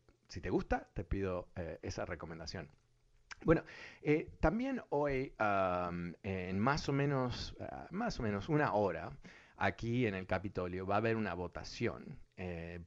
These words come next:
para, eh, eh, reportar al Departamento de Justicia que Mark Meadows, el ex Chief of Staff de Trump, ah, el que, ah, en su momento estaba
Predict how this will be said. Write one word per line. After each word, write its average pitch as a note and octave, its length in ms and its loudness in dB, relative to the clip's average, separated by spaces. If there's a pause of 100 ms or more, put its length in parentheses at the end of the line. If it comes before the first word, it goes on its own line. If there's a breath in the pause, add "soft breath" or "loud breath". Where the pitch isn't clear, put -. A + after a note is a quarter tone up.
para, G#2+ 520 4
eh, F2+ 360 -8 (260)
eh, F#2 140 -2
reportar F#2+ 840 2 (300)
al F#2+ 300 -6
Departamento G2 480 -4
de A2 60 -6
Justicia - 680 -4 (100)
que F#2+ 160 -2
Mark A2 340 4
Meadows, A2+ 680 -2
el F#2 160 -4
ex - 400 -4
Chief - 340 -2
of C#3 80 0
Staff G#2+ 520 2
de G2 160 -4
Trump, - 420 -2 (500 loud breath)
ah, F2 300 -4
el F#2+ 220 -4
que, G2+ 520 -2
ah, E2 380 -6
en F#2 120 -8
su - 160 -4
momento G2+ 840 -2
estaba F#2+ 640 -2